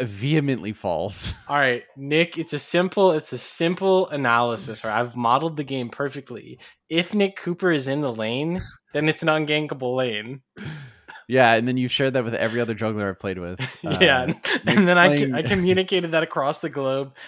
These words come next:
Speaker 2: to every League of Legends player, much in the same way that people learn to blow into the <laughs> N E S cartridges.
Speaker 1: Yeah, <laughs> yeah, exactly.
Speaker 2: <laughs>
Speaker 1: You dispersed it through the air. <laughs>
Speaker 2: Yeah.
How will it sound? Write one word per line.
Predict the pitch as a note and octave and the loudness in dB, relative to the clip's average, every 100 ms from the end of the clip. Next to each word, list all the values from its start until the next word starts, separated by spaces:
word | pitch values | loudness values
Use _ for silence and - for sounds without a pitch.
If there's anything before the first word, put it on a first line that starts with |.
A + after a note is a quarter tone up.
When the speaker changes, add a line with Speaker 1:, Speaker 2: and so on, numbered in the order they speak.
| - | -10
Speaker 2:
to | - - | -8 -2
every | D3 D3+ D3 | 0 0 0
League | C#3+ | -2
of | C#3 | -2
Legends | B2 B2 A#2 C3+ B2 | -2 -2 -2 -8 -10
player, | - B2 A#2+ A#2+ A#2+ - - _ | -10 -6 -4 -4 -6 -10 -20 _
much | - D3 D#3 F3+ | 0 2 4 2
in | |
the | D#3+ | -2
same | - C3+ C#3 | -2 -2 0
way | B2+ B2+ | 0 0
that | A#2+ A#2+ | -2 -6
people | - C3 C3 | -12 -10 -2
learn | B2 B2 B2+ | 0 0 -2
to | C3+ | -6
blow | B2 C3 C3 | -4 -4 -2
into | D3 - | -4 -6
the | D3 | -4
<laughs> | C3 | 0
N | D#3+ | 0
E | C#3+ | 0
S | F3 | -4
cartridges. | - D#3+ D#3 - C3 C3 C#3 E3+ G#2+ | 0 0 0 -10 -6 -4 -4 -4 -2
Speaker 1:
Yeah, | C3+ - - | 0 0 6
<laughs> | |
yeah, | A3 F3 - | 6 6 2
exactly. | E3+ - C3 - - C3 - C#3 - _ | -6 -4 -4 -4 -6 -8 -6 -8 -8 _
Speaker 2:
<laughs> | - - G#3 F#3+ F3+ C3+ - | -8 -6 -6 -10 -14 -16 -12
Speaker 1:
You | A#2+ | -2
dispersed | D#3 - A#2+ A2 G2+ | -2 0 -4 -6 -8
it | |
through | A2+ G2 | -10 -6
the | E2+ | -4
air. | E2+ F2+ G#2 F#2+ - | -4 -4 -6 -4 0
<laughs> | D3+ E3 | 0 0
Speaker 2:
Yeah. | B2 | -2